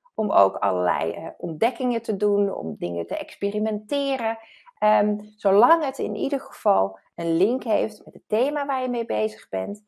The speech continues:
en met de verhalen die je ze hebt aangeboden, zorg je ervoor dat allerlei woorden en allerlei informatie uit die verhalen in ieder geval nog eens extra verankerd worden, omdat ze er zelf mee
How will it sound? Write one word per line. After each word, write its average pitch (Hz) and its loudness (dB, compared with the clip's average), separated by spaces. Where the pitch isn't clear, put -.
en 277 2
met 196 0
de - -8
verhalen 240 0
die 240 -6
je 233 -2
ze 220 -6
hebt 202 -4
aangeboden, 185 -2
zorg 254 -2
je 247 -4
ervoor 208 0
dat 190 0
allerlei 240 4
woorden 202 6
en 165 -6
allerlei 240 0
informatie 233 -2
uit 240 -2
die 214 -2
verhalen 175 0
in 202 -2
ieder 254 -2
geval 185 -2
nog 196 -6
eens 180 -12
extra 220 -8
verankerd 175 -4
worden, - -12
omdat 202 -2
ze - -16
er 147 -12
zelf 208 -4
mee 160 -8